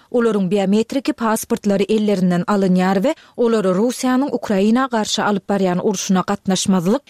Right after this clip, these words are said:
berk tawşyrylýar. Ýerli kanun goraýjy edaradaky ynamdar çeşme bu çäreleri öňkü türkmen ofitserleriniň Russiýanyň Ukraina garşy alyp barýan urşuna çekilmegi bilen baglanşykly hadisalaryň anyklanandygy bilen düşündirýär.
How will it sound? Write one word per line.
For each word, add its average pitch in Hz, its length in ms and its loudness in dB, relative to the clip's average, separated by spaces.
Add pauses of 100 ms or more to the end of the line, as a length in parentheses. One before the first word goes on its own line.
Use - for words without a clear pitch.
(140)
berk 220 340 0
tawşyrylýar. 190 1000 0 (180)
Ýerli 196 360 0
kanun 196 440 2
goraýjy 185 480 0
edaradaky 185 720 0
ynamdar 180 440 2
çeşme 214 500 0 (220)
bu 208 80 0
çäreleri 190 720 0
öňkü 208 320 0
türkmen 196 340 -2
ofitserleriniň 190 920 0 (220)
Russiýanyň 254 720 0
Ukraina 202 540 0
garşy 196 360 -2
alyp 202 280 -4
barýan 190 320 0
urşuna 190 380 0
çekilmegi 202 640 0
bilen 226 260 0
baglanşykly 185 600 -2
hadisalaryň 185 840 0 (180)
anyklanandygy 208 800 0
bilen 202 280 2
düşündirýär. 196 880 0